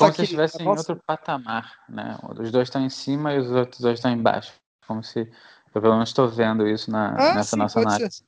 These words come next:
Speaker 2: Sim, sim,
Speaker 1: Né?
Speaker 2: sim,
Speaker 1: Como
Speaker 2: sim.
Speaker 1: se eles estivessem mais juntinhos mesmo em cima e os outros
Speaker 2: Isso,
Speaker 1: juntinhos
Speaker 2: isso.
Speaker 1: embaixo. Claro que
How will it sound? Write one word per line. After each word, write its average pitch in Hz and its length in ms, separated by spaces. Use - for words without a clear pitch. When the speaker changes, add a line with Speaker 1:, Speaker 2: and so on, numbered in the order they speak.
Speaker 2:
Sim, - 100
sim, 226 100
Speaker 1:
Né? 110 140
Speaker 2:
sim, - 60
Speaker 1:
Como 120 160
Speaker 2:
sim. - 40
Speaker 1:
se 139 60
eles 131 100
estivessem 131 580
mais 120 840
juntinhos 127 640
mesmo 117 280
em 120 60
cima 151 340
e - 20
os 131 80
outros 135 200
Speaker 2:
Isso, 254 120
Speaker 1:
juntinhos 135 220
Speaker 2:
isso. 151 100
Speaker 1:
embaixo. 143 300
Claro 123 240
que 120 340